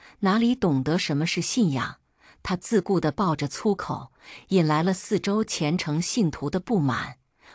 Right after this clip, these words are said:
我已经看到有人举起了手机在录像，紧紧皱了皱眉：“有什么事出去再说。”女儿挡到我的身前，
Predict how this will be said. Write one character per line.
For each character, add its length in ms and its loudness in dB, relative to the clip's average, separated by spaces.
我 100 4
已 140 6
经 200 2
看 240 -2
到 160 0
有 220 0
人 300 0
举 200 4
起 200 -2
了 120 -2
手 300 -2
机 300 0
在 180 -2
录 220 -2
像， 320 -4
紧 260 6
紧 300 2
皱 220 0
了 100 0
皱 220 0
眉 340 -2
：“有 140 6
什 160 0
么 120 0
事 180 -2
出 180 -4
去 160 -2
再 240 -2
说。” 360 -2
女 140 6
儿 200 4
挡 280 0
到 160 2
我 160 -2
的 100 -2
身 260 2
前， 420 -2